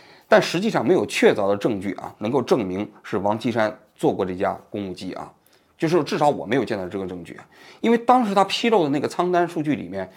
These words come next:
都是姚家，姚家是谁啊？姚依林嘛，是王岐山自己啊，岳父他们家啊。那么当时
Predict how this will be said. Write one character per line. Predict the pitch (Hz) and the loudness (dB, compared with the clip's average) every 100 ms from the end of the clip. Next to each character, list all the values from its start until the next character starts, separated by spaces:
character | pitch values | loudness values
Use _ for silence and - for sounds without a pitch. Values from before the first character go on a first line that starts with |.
| - - | -10 -2
都 | 160 | 0
是 | 151 | 0
姚 | 90 - 123 | -2 -2 -2
家， | 110 - _ _ _ | -4 -10 _ _ _
姚 | 98 139 | 0 2
家 | 139 | 2
是 | 110 90 | -2 -6
谁 | 76 | -12
啊？ | 67 - - | -14 -20 -4
姚 | 101 131 | 0 2
依 | 165 | 2
林 | 92 80 | -2 -4
嘛， | 131 107 _ _ - - | -6 -6 _ _ -20 -2
是 | 160 | 2
王 | 117 135 180 | 6 4 4
岐 | 170 | 4
山 | 165 | 2
自 | 165 147 | 2 -2
己 | 92 - | -4 -12
啊， | - - | -14 -10
岳 | 165 185 | 4 4
父 | - 202 | 4 -2
他 | - | -6
们 | - 90 | -10 -12
家 | 85 | -12
啊。 | - - - _ _ - - - - | -12 -16 -18 _ _ -20 -20 -20 -2
那 | 233 | 4
么 | 220 - - - | 6 4 0 4
当 | 247 240 | 4 4
时 | - 185 160 | 0 0 0